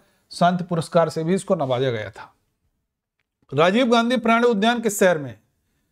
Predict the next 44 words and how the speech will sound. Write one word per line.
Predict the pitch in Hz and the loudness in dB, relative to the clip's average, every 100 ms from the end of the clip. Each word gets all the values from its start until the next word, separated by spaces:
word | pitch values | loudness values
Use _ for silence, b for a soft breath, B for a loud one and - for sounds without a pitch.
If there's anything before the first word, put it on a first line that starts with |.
| _ _ | _ _
सिकंदरा, | - 190 196 196 208 214 | -2 2 2 4 4 2
पुणे, | 214 196 202 | 0 -2 2
औरंगाबाद | 202 185 185 196 196 202 | 2 2 2 2 4 2
या | 202 | 2
राजस्थान? | 196 160 143 - 123 - _ _ _ _ - | 2 0 -4 -10 -14 -14 _ _ _ _ -2
फटाफट | 160 180 185 | 2 2 2
आंसर | 170 170 | 2 0
करोगे। | 165 175 214 277 _ _ _ - | 2 2 2 -2 _ _ _ -2
राजीव | 147 165 180 196 | 2 2 2 -2
गांधी | 180 180 196 | -2 0 0
प्राणी | 196 180 180 | 0 0 2
उद्यान | 165 160 156 | 2 2 0
जो | 143 | 0
है, | 127 165 - _ _ - | -2 -2 -4 _ _ -2
ये | 151 | 2
भैया | 165 185 | 4 2
कहां | 190 160 175 | 0 -2 0
पर | 170 | 0
है | 156 | 0
आपका? | 120 - - _ _ _ _ _ _ _ _ - | -2 -6 -20 _ _ _ _ _ _ _ _ -6
देखो | 147 160 | 0 2
यार, | 165 | 2
मस्त | 143 175 - | 0 -2 -2
सवाल | 170 160 160 156 | 0 2 2 0
है। | 156 - _ _ _ _ _ - | -4 -8 _ _ _ _ _ 0
राजीव | 175 202 254 | 2 2 0
गांधी | 233 240 247 | -2 0 0
प्राणी | 233 240 247 | 2 2 2
उद्यान | 254 214 240 240 | 2 2 0 2
की | 254 | 4
अगर | 254 | 4
कभी | 240 226 240 | 4 0 0
भी | 247 | 2
बात | 233 226 | 2 2
करें, | 233 240 240 | 0 0 2
तो | |
राजीव | 226 208 220 | 2 2 2
गांधी | 226 226 233 | 2 2 2
प्राणी | 240 220 220 | 0 2 2
उद्यान | 226 202 233 | 2 2 2
आपका | 233 247 | 2 0
पुणे | - 214 220 | 2 2 0
में | 180 | -2
है। | 117 | -6